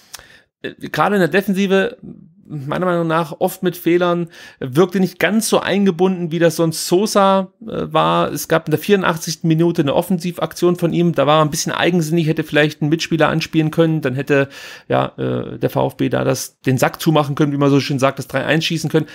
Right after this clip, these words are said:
Also insgesamt war ich mit Insuas Auftritt nicht ganz so zufrieden. F-,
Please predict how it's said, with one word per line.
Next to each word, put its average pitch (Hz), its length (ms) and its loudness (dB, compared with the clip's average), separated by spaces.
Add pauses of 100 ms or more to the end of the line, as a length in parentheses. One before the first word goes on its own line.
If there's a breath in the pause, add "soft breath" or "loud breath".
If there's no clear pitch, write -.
(100)
Also 147 140 4
insgesamt 185 600 0 (320 loud breath)
war 151 160 6
ich 170 160 -2
mit 165 140 0
Insuas 160 440 0
Auftritt 160 460 0
nicht 156 240 -2
ganz 190 300 0
so 131 100 0
zufrieden. 120 360 -4
F-, 151 180 -6